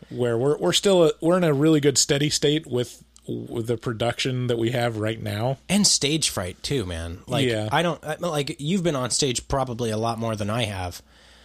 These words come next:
Speaker 2: Um, but boy, I, I don't know. I, j-,
Speaker 1: Yeah.
Speaker 2: it, it
Speaker 1: I
Speaker 2: makes
Speaker 1: still
Speaker 2: my butthole wiggle think, thinking about getting up on stage.
Speaker 1: Listening to older horror movie talk episodes, I realize how, <laughs> and right now,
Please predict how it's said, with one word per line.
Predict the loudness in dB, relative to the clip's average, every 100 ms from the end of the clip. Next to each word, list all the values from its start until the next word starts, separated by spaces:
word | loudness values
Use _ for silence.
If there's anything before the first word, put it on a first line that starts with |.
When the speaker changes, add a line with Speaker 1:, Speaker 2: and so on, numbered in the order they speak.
| -20 _ -2
Speaker 2:
Um, | 0 0 -2 -2
but | 0 0 -2 -8 -16
boy, | -16 -14 -14
I, | -14 _
I | -4
don't | -4 -2
know. | -4 -6 -10 _ _ _ _ -6
I, | -4 -4 -4
j-, | 0 2
Speaker 1:
Yeah. | 2 0
Speaker 2:
it, | 0
it |
Speaker 1:
I | 2 2
Speaker 2:
makes | 4
Speaker 1:
still | 4 4
Speaker 2:
my | 2
butthole | 0 0 -2 -6
wiggle | -4 -6 -8
think, | -8 -10
thinking | -10 -14 -8 -8 -8
about | -10 -10 -10
getting | -10 -10
up | -10 -10
on | -8
stage. | -8 -6 -8 -6
Speaker 1:
Listening | -2 0 0 -2 0
to | 0
older | 2 4 4 2 0 -6
horror | -4 -2 0
movie | -2 -4 -2 -4 -6 _ _ _ _
talk | -4 -4 -6 -8 -8
episodes, | -6 -8 -6 -6 -8 -10 -10
I | -6
realize | -4 -4 -4 -4
how, | -6 -6 -8 -14 _ -14
<laughs> | -14 -14 _ _ -18 -18 _ _ -20 -20 -20 _ -16 -16 -16 -10
and | -8 -8
right | -8 -6
now, | -6 -6